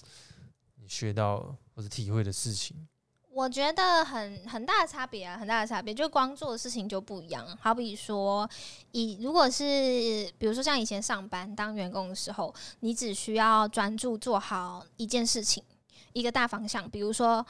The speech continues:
Speaker 2: 假设我是业务，我只要专注做好就是业绩这件事情，
Speaker 1: 嗯。
Speaker 2: 我的目标就是非常的明确。那你专注做好这件事情的话，你就会有收获。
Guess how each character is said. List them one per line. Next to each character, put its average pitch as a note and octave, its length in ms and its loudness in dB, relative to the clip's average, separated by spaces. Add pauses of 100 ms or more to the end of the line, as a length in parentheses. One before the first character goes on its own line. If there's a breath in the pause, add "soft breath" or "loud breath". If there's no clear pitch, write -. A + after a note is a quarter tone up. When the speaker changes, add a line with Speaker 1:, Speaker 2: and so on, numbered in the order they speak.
(180 loud breath)
Speaker 2:
假 A3 120 0
设 B3+ 100 4
我 A#3 140 4
是 A3+ 160 -4
业 A3 220 0
务， G3+ 240 -2
我 A#3 140 6
只 B3 80 2
要 A3+ 140 8
专 A3+ 240 -2
注 A#3+ 200 -6
做 A3+ 200 2
好 G#3+ 240 -4
就 G3 120 -6
是 A3+ 160 0
业 C4 240 2
绩 G3 180 -6
这 F#3+ 80 -8
件 G3 140 -4
事 G3+ 160 -2
情， - 180 0 (520)
Speaker 1:
嗯。 A2 200 -4
Speaker 2:
我 G#2+ 60 -10
的 A3 80 -8
目 D#4 180 -2
标 A3+ 220 0
就 B3 100 -8
是 A#3+ 60 -8
非 B3 100 -2
常 A3 80 2
的 G3 80 -6
明 F#3 180 -12
确。 - 300 -8 (580 soft breath)
那 B3 240 6 (680)
你 B3+ 140 2
专 C4+ 200 4
注 F4 120 0
做 D#4+ 100 4
好 A#3 100 8
这 A3 80 -6
件 A#3 140 -4
事 C4 120 -4
情 G#3 180 -2
的 G3 60 -4
话， A3 180 4
你 G3+ 100 0
就 G#3 120 0
会 A#3 180 2
有 F#3+ 220 -2
收 G3+ 240 -2
获。 - 260 0